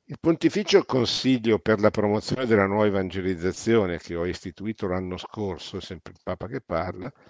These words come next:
è uno strumento prezioso per identificare le grandi questioni che si agitano di diversi settori della società e della cultura contemporanea.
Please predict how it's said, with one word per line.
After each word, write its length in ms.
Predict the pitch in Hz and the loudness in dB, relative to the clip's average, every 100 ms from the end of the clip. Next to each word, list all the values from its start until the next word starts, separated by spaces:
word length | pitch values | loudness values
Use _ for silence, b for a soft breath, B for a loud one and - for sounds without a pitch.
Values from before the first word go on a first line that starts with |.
| b b b b b b b | b b b b b b b
è 100 | - | 0
uno 120 | 151 | 2
strumento 480 | 147 151 170 196 156 | 2 4 6 6 4
prezioso 760 | 131 127 - 151 156 135 104 110 | 6 4 6 8 10 10 6 2
per 160 | 113 | 2
identificare 760 | 117 120 113 113 120 110 156 147 | 4 4 2 -2 -6 2 6 6
le 140 | 110 | 6
grandi 340 | 98 113 117 107 | 6 6 6 2
questioni 540 | 110 104 - 151 143 | 0 -2 0 2 2
che 140 | - | 0
si 200 | 98 120 | 0 6
agitano 640 | 120 127 139 135 127 131 110 | 8 8 4 -2 0 0 0
di 120 | 101 | -2
diversi 480 | 98 107 120 - 101 | 2 4 4 2 -4
settori 500 | 104 - - 110 98 | -4 -4 -2 -2 2
della 200 | 101 95 | 2 0
società 560 | - - 120 - 95 | -4 -8 -6 -2 0
e 80 | 92 | 2
della 180 | 104 104 | 0 -2
cultura 440 | - 107 104 92 | -4 -12 -6 -6
contemporanea. 1080 | - 92 - 95 - 104 87 76 80 - | -4 -6 -4 -6 -4 -6 -4 -8 -12 -20